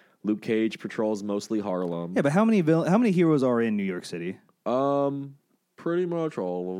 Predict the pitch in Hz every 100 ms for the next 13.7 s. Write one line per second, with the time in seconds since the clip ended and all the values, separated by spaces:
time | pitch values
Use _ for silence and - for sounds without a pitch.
0 | 92 95 110 127 131 120 113 139 156 -
1 | 208 254 277 233 247 - 320 349 359 277
2 | - - - 147 147 160 170 190 208 214
3 | 151 117 110 98 92 95 90 82 87 87
4 | _ 71 90 85 98 101 101 98 87 85
5 | - 87 - 85 85 85 85 113 147 139
6 | 117 - 104 95 98 117 _ _ _ _
7 | _ - 107 110 110 107 104 95 90 104
8 | - - 120 - 98 85 - 71 60 -
9 | 101 90 113 123 123 113 - 110 95 85
10 | 71 - - 98 - 92 78 73 62 57
11 | - - 90 95 101 - 190 90 - 85
12 | 85 117 95 107 107 101 92 87 80 -
13 | 107 107 107 104 98 92 90